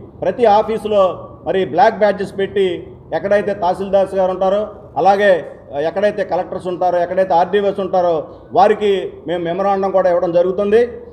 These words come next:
అలాగే పదిహేను, పదహారు తారీఖుల్లో లంచ్ అవర్ డెమాన్‌స్ట్రేషన్ చేస్తాం. ఎక్కడైతే ఆఫీసులు ఉన్నాయో, ఆ ఆఫీసుల దగ్గర మరి మా యొక్క డిమాండ్స్ కొరకు మేము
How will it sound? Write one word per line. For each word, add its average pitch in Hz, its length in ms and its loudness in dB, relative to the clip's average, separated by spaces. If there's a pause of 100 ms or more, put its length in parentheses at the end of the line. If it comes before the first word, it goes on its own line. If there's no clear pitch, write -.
(120)
అలాగే 214 480 4 (160)
పదిహేను, 214 440 2
పదహారు 190 380 2
తారీఖుల్లో 190 760 2 (240)
లంచ్ 208 280 0
అవర్ 214 200 4
డెమాన్‌స్ట్రేషన్ 190 680 -4
చేస్తాం. 196 460 -2 (200)
ఎక్కడైతే 196 420 0
ఆఫీసులు 185 460 2
ఉన్నాయో, 175 400 0 (240)
ఆ 139 40 0
ఆఫీసుల 196 420 0
దగ్గర 180 360 2 (320)
మరి 175 380 -2 (240)
మా 165 160 0
యొక్క 190 180 0
డిమాండ్స్ 208 540 0
కొరకు 185 600 0 (100)
మేము 170 420 -2